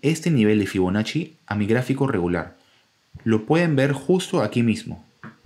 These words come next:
Así que este es el nivel al que le deben prestar atención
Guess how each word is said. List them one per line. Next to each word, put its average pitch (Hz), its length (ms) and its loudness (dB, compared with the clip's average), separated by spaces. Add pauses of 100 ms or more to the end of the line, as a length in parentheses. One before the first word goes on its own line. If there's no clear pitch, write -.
(160)
Así - 260 -2
que - 240 0
este 175 260 0
es 185 140 0
el 135 80 2
nivel 107 500 0
al 101 160 -4
que 104 120 -2
le 101 100 2
deben 139 260 4
prestar 107 300 -2
atención 104 540 -4